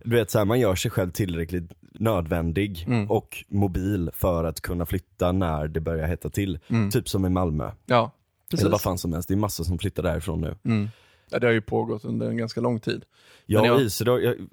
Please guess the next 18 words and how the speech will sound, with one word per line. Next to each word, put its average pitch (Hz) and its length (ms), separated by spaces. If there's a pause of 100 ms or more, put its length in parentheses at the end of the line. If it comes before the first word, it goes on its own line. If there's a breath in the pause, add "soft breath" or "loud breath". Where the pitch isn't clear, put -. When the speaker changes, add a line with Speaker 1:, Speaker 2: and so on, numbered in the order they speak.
(140)
Speaker 1:
så 110 120
här, 107 40
vi 104 340
skick-, 123 220 (120)
vi 117 200
skickar 123 300
lite 107 200
så 117 80
här 87 60
halv, 101 520
halv, 95 540
eh, 87 180
kassa, 87 500
eh, 82 60 (520)
sketchidéer 95 580
till 113 160
varandra 85 280
ibland. 82 280